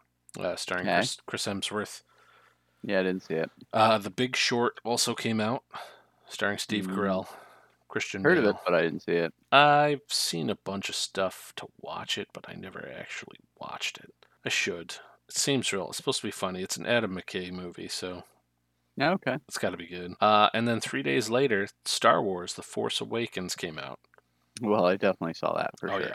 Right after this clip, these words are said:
Speaker 1: we defi-, I'm
Speaker 2: One hundred percent.
Speaker 1: pretty certain that I saw that the Thursday midnight showing.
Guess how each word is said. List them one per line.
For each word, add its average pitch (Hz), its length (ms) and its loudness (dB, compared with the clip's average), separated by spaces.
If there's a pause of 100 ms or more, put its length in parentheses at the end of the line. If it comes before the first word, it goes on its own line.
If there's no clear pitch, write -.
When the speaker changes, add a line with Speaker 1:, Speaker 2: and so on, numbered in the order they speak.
(140)
Speaker 1:
we 98 80 -14
defi-, 90 160 -4
I'm 82 60 0
Speaker 2:
One - 100 -6
hundred 107 240 4
percent. - 100 -10
Speaker 1:
pretty 110 200 0
certain 98 320 0
that 92 120 -4
I 90 100 -4
saw 92 280 0
that 90 200 -2 (220)
the 87 600 -2
Thursday 98 1000 -2 (500)
midnight 95 440 -4
showing. 50 420 -6